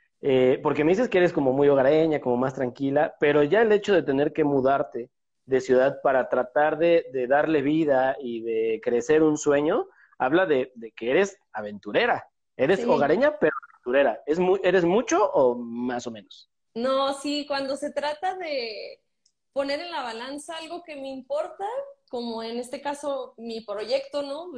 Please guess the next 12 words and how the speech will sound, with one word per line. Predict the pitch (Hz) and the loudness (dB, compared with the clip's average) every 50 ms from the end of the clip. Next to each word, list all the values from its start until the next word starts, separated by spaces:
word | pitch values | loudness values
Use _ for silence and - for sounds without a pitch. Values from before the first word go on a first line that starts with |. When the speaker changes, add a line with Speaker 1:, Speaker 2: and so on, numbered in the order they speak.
| 208 214 | -14 -12
Speaker 2:
Realmente | 208 220 226 240 254 269 277 262 254 269 269 | -6 -4 -2 -2 -2 -2 -4 -4 -6 -8 -8
quiero | - 247 262 311 320 294 | -2 -2 -2 0 0 -4
vivir | 262 247 233 240 226 226 | -6 -8 -10 -10 -10 -8
de | 233 240 254 | -8 -6 -6
esto, | 269 269 - - 294 311 370 - _ _ _ _ _ _ _ _ - | -6 -6 -8 -10 -12 -12 -12 -14 _ _ _ _ _ _ _ _ -4
yo | 226 254 254 | -4 -4 0
creo | 262 269 269 269 269 | 0 0 0 0 -2
que | - 254 | -6 -8
hay | 226 220 220 | -8 -8 -8
que | - 262 | -8 -10
arriesgar | 262 254 240 214 208 208 214 214 220 233 240 | -8 -8 -10 -12 -12 -12 -12 -10 -10 -10 -10
mucho | 247 240 240 247 _ - - 220 208 202 | -12 -14 -16 -16 _ -18 -18 -18 -18 -20